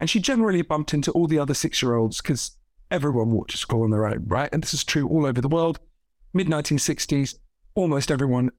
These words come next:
almost all school children everywhere in the world walked to school on their own. And when school ended, it gets to three o'clock or whatever, she and her friends would leave, they'd wander around the neighborhood,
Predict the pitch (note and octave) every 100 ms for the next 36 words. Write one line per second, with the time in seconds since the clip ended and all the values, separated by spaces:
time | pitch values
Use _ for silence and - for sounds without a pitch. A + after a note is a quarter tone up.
0 | _ _ - F3+ E3 D3 D3+ - - C3+
1 | B2+ A#2+ A2+ A#2+ B2+ A2+ A2+ A2 G#2 A2+
2 | F2 - - - G#2+ G#2 G#2+ G2 F#2 C3+
3 | - _ _ _ - - - - F#3+ F#3+
4 | G3 - C4+ G3+ D#3 C#3+ C3+ C#3 C3+ C3
5 | - C#3 B2 - - - - G3+ - D3+
6 | C#3+ - C#3 C#3 C3 - F3 C#3 - C3+
7 | C3 B2+ E3 F3 E3 C#3+ C3+ C3+ D#3 C#3+
8 | C3+ C3 C3 C#3 C#3+ B2+ C3+ C3+